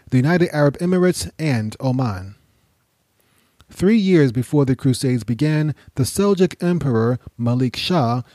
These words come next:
was trying to root out a band of Ismaili rebels in the mountains of central Persia.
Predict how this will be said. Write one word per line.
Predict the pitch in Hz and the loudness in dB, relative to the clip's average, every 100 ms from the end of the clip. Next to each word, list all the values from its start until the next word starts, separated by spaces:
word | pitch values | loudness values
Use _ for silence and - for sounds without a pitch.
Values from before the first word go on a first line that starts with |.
| - | -2
was | 135 127 | -2 0
trying | - 208 214 | -2 0 0
to | 165 | 0
root | 127 156 156 | 2 4 4
out | 135 | 2
a | 123 123 | 0 -4
band | 110 139 127 | -2 -2 -2
of | 113 | -2
Ismaili | 151 135 - 135 139 127 117 | -4 -4 -4 -4 -2 -2 -2
rebels | 180 156 156 139 | -2 0 0 0
in | 139 | 0
the | 131 | -2
mountains | 147 165 165 135 120 | -2 -2 0 -2 0
of | 113 107 | -2 -2
central | 117 107 120 | -4 -4 -4
Persia. | - 151 120 107 92 | 2 4 4 0 -8